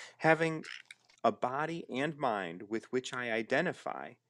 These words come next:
gets me involved in the manifestation. The manifestation convinces me of my actions,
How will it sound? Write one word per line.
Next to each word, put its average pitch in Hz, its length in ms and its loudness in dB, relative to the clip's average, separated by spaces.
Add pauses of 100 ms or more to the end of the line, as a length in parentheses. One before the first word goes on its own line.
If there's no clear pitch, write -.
(240)
gets 139 260 0
me 143 160 0
involved 120 600 4
in 117 120 0
the 123 60 -2
manifestation. 110 1000 -4 (760)
The 110 80 4
manifestation 120 840 2
convinces 131 800 2
me 117 220 6
of 107 140 4
my 92 200 2
actions, - 680 -4